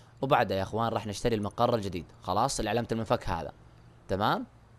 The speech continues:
تمام، تشتري المقر الجديد. تمام؟ تمام. والشيء الثاني اللي راح نح-، اللي راح نحتاجه نشتريه يعني ش-، اللي هو مقر البانكر.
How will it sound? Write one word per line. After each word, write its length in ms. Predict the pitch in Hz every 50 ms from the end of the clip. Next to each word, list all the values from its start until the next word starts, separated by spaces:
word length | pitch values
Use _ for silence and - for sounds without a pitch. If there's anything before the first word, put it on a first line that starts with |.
| - -
تمام، 180 | 107 95 78
تشتري 340 | - - - - - 143 156
المقر 500 | 143 131 120 - - 127 131 123 123 - - - -
الجديد. 440 | 131 117 95 92 - - - - - - - - - - - - - - - - -
تمام؟ 360 | 95 90 98 113 147 185 180 - - - - - -
تمام. 200 | - 107 78 - - - - - - - -
والشيء 320 | 104 104 - - 180 175
الثاني 280 | 156 - - 165 156 135
اللي 140 | 127 127 117
راح 180 | 117 107 117
نح-، 400 | 120 - 120 120 113 120 123 - -
اللي 140 | 117 117 123
راح 120 | 123 127
نحتاجه 500 | 117 98 - - 131 131 131 123 139 135
نشتريه 460 | 120 104 - - 107 110 117 113 110
يعني 260 | 107 104 123 160 208 - - - - - - -
ش-، 120 | - - - - -
اللي 340 | 113 120 120 120 120 123 127
هو 340 | 127 123 127 127 131 131 - - - - - - - - -
مقر 400 | - 113 110 - - 131 123 131
البانكر. 540 | 127 117 98 98 95 87 82 - - 85 -